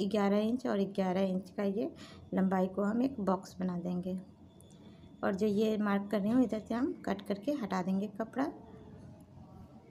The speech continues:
तो देखिए, इधर से हम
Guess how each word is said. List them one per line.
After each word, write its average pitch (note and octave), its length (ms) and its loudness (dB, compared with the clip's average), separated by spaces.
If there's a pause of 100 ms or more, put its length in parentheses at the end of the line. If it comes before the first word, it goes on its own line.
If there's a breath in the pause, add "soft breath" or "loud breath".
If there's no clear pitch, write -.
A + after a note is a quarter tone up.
(1500)
तो G3+ 60 -2
देखिए, F#3+ 320 -4
इधर G#3+ 380 0
से A3+ 140 -2
हम C#4 240 4